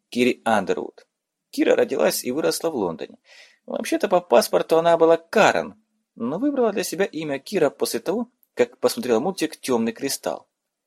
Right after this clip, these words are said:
Морроу познакомился с ней в старших классах, когда она приехала в Америку по обмену.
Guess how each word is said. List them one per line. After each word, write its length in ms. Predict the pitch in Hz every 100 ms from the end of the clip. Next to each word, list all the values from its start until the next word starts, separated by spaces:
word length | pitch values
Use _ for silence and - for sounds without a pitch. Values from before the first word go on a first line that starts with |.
| _ _ _ -
Морроу 560 | 98 104 123 214 175
познакомился 720 | - 104 101 107 190 165 -
с 120 | 113 -
ней 260 | 151 151 _ _
в 80 | -
старших 540 | - 127 127 - 143
классах, 560 | - 123 85 - - - _ _
когда 260 | - 95 -
она 200 | 101 95
приехала 540 | - 120 - 107 107 _ _
в 100 | 98
Америку 460 | 123 127 98 - 90
по 200 | - 104
обмену. 440 | 104 101 82 -